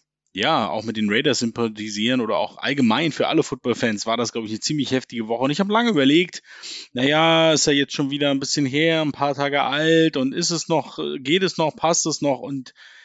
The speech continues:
ja, ich möchte einfach auch meinen Senf zum Thema John Gruden, zum Thema was auch immer da alles gerade in der N F L los ist, ähm, einfach abgeben. Insofern, enjoy. John Gruden.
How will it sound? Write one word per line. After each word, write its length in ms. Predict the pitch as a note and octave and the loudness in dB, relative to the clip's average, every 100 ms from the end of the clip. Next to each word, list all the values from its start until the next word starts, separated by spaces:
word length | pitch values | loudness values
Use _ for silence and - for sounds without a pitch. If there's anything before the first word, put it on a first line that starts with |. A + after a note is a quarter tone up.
| _ - | _ -4
ja, 460 | G#2 B2+ E3 D#3+ - | 0 2 2 2 -2
ich 300 | C3+ - A#2+ | -6 -6 0
möchte 480 | D3+ A3+ - F3+ | 2 2 2 0
einfach 320 | A#2 F3 - B2 | 2 0 0 0
auch 260 | A2 C#3+ | 0 0
meinen 240 | A#2 A#2 G2+ | 0 0 2
Senf 400 | A2 C#3 - - _ _ | 0 0 -4 -16 _ _
zum 220 | - A#2+ | 0 0
Thema 260 | - B2 A2 | 2 2 2
John 380 | F#2 A#2 C3+ A#2+ | 2 2 2 2
Gruden, 480 | A#2 C#3+ C#3 A#2+ - - - | 2 4 4 2 0 -12 -8
zum 220 | - A#2 | -2 0
Thema 420 | B2+ B2 A2 G2 - - - | 2 2 4 0 -4 -18 0
was 220 | C#3 D#3+ | 2 2
auch 80 | C3+ | 2
immer 180 | C#3+ B2+ | 2 4
da 140 | A2+ | 2
alles 180 | B2+ A#2 | 2 0
gerade 240 | A2 A2+ | 0 0
in 80 | A2 | -2
der 80 | G#2+ | -4
N 60 | |
F 100 | G#2+ | -4
L 140 | G2 G#2+ | -4 -4
los 240 | G#2+ A2+ | -4 -4
ist, 240 | A2 - - - _ | -4 -4 -8 -20 _
ähm, 400 | G#2 G2+ F#2+ G2 | -4 -2 -2 -4
einfach 320 | F#2 G#2+ C3+ | -6 -4 -4
abgeben. 480 | C#3 D#3+ A#2+ F#2 F#2 | -4 -2 -4 -4 -8
Insofern, 540 | C3 B2+ D#3 D#3+ D3+ C#3+ _ _ _ | -8 -2 0 0 -2 -6 _ _ _
enjoy. 680 | G3+ G#3 E3+ F#3 A#3 A#2+ F2+ - _ _ - | 2 4 6 4 4 0 -4 -10 _ _ 0
John 400 | D#3 D3+ D#3+ D#3 | 2 4 6 6
Gruden. 460 | B2+ C3+ C3 G#2 | 6 8 8 6